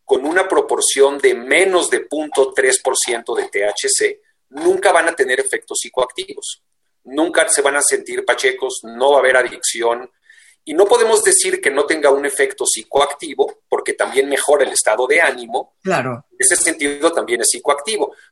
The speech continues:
Speaker 1: pero tratamos de diferenciarlo de lo que es un efecto psicotrópico, o si quisieras llamarle incluso psicodélico,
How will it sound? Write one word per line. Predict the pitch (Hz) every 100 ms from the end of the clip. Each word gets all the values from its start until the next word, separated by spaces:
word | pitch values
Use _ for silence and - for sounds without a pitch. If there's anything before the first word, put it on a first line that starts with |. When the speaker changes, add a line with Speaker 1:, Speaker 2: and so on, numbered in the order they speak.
| -
Speaker 1:
pero | 151
tratamos | 147 160 180 196
de | 185
diferenciarlo | 190 185 185 190 185 190 165 156 180 -
de | 139
lo | 123
que | -
es | 139
un | 156
efecto | 143 - 131 - 110
psicotrópico, | - 101 120 120 165 151 143 143 - 170 190 196
o | 113
si | -
quisieras | - - - 120
llamarle | 107 101 104 110
incluso | 104 107 -
psicodélico, | - - 135 139 135 - 104 - 151 170